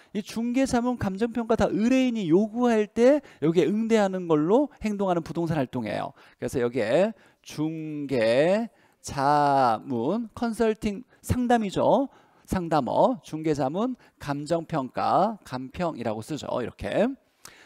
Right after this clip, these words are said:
자, 임대 및 공급업에서 여기서 우리가 주의할 게 있는데, 자, 임대 및 공급업이니까 여기는 하나가 부동산 임대업 이렇게 될 거예요. 임대업 되는데 중요한 건 얘가 중요해요.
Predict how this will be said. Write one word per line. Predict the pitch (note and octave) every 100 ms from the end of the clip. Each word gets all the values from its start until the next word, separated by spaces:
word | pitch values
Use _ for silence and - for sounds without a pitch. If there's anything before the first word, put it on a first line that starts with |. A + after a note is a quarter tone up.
| _
자, | -
임대 | E3+ A3 A#3
및 | C4
공급업에서 | C4+ G3 G3+ A3+ G#3 E3 C3+ B2+ F#3+ C#4 - _ _ -
여기서 | D3+ F3+
우리가 | E3 E3+
주의할 | E3 - G3+ G3
게 | F3+ E3
있는데, | C3 A2 B2 G3+ C4+ - _ _ _
자, | - D#3
임대 | G3+ A#3 A#3+ B3
및 | B3 B3
공급업이니까 | F#3+ G3+ G#3+ G#3+ G#3 G3+ F3 - B2 C3 G3+ -
여기는 | - E3+ F#3+
하나가 | G3 F#3 G3
부동산 | G3+ F3 F3+ F#3+ F#3 F#3+ A3 B3+ B3 _
임대업 | - G3 G#3+ A3 G#3 F3+
이렇게 | E3+ D#3+
될 | C#3
거예요. | - A2 F#2+ F#2+ - _
임대업 | C#3 E3 E3+ E3 D#3 -
되는데 | C#3+ B2 B2+ D#3+ A2 - - _ _
중요한 | - D#3+ E3 D#3
건 | E3+ F3+ - _ -
얘가 | D3+ F3+
중요해요. | E3+ C3 G#2 - - -